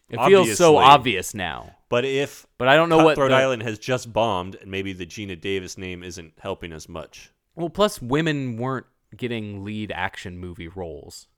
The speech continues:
Speaker 1: in nineteen ninety-six. You know, there was, it was either that Bridget Fonda Point of No Return, or it was
Speaker 2: Yeah,
Speaker 1: something
Speaker 2: yeah.
Speaker 1: like
Speaker 2: Yeah, but
Speaker 1: Pam-
Speaker 2: y-, you had your La Femme Nikitas and, and whatnot.
Speaker 1: Sure, but that was,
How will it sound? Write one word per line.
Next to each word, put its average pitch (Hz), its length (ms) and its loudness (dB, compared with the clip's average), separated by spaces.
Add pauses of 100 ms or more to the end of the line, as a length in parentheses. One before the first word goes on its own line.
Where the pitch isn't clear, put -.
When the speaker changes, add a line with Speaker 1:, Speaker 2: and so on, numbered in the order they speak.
(120)
Speaker 1:
in 95 140 -16
nineteen 87 340 -14
ninety-six. - 680 -20 (120)
You 104 120 -14
know, 90 180 -10
there 92 200 -8
was, 80 160 -12 (100)
it 104 100 -12
was 95 180 -12
either 92 420 -10 (260)
that 90 160 -14
Bridget 95 320 -10
Fonda 95 320 -10
Point 101 320 -10
of 92 60 -10
No 95 100 -8
Return, 87 600 -12
or 90 160 -14
it 76 40 -14
was 85 140 -14
Speaker 2:
Yeah, - 40 -18 (120)
Speaker 1:
something 82 200 -10
Speaker 2:
yeah. 92 60 -12
Speaker 1:
like 85 320 -12 (260)
Speaker 2:
Yeah, 123 260 -2
but - 100 -14
Speaker 1:
Pam- 120 240 0
Speaker 2:
y-, - 60 -20 (180)
you 226 80 -6
had 233 140 -4
your 208 100 0
La 151 60 2
Femme 135 300 -2
Nikitas 107 560 -4
and, 90 120 -14
and 90 180 -12
whatnot. 82 160 -6
Speaker 1:
Sure, 110 420 0
but 120 200 -6
that 160 180 4
was, 131 260 -4